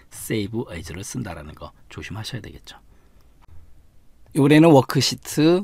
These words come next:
워크시트 S. 워크시트는 뭐예요? 워크시트를 나타내는 거고, 마찬가지로 뒤에 S가 붙으면 컬렉션의 구성원이고, 셀 S 그러면 뭐예요? 모든 셀. 그다음에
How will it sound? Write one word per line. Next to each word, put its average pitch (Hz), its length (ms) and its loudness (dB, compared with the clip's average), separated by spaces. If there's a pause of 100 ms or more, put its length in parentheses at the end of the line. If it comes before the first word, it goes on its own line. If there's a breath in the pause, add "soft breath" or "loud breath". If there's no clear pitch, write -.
워크시트 - 960 -8
S. 95 720 -4 (320 soft breath)
워크시트는 160 560 0
뭐예요? 90 260 -6
워크시트를 98 540 -6
나타내는 87 500 -10
거고, 143 460 -2
마찬가지로 107 560 -8
뒤에 110 220 -6
S가 - 260 -10
붙으면 123 320 -6
컬렉션의 113 560 -8
구성원이고, 98 880 -4 (520 loud breath)
셀 151 300 6
S 139 560 4
그러면 120 300 -2
뭐예요? 90 180 -8
모든 120 380 0
셀. 120 240 0 (480)
그다음에 87 420 -4